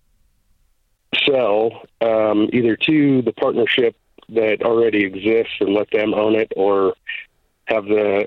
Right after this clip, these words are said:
have the whole thing liquidated and turn it into, put my portion into mutual funds, because I don't see the return that I would like to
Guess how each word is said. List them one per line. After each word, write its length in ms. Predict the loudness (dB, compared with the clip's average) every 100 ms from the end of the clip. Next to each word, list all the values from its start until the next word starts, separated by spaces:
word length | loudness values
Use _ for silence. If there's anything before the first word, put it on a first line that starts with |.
| -2
have 160 | -2
the 80 | 0
whole 180 | -2 0
thing 200 | 0 2
liquidated 720 | 0 0 0 0 0 -2 -6 -4 -2
and 520 | 0 2 2 2 0 _
turn 200 | -2 0
it 100 | 2
into, 540 | 0 -2 0 0 0 -2 -2
put 160 | -4 -4 _
my 300 | -4 -2 0 0
portion 360 | -2 0 0 2
into 580 | 0 0 0 0 -2 -4 -8 -8 -10 -4
mutual 340 | -2 0 0 0
funds, 320 | 0 -2 -2 -2 -2 -4 _ -20 -20 -20 _ _
because 360 | -4 0 0 0
I 120 | 0
don't 220 | 0 -2 0
see 120 | 0
the 100 | 2
return 520 | 0 -2 0 2 2
that 120 | 2
I 100 | 0
would 160 | 0 0
like 200 | -2 -2
to 100 | -4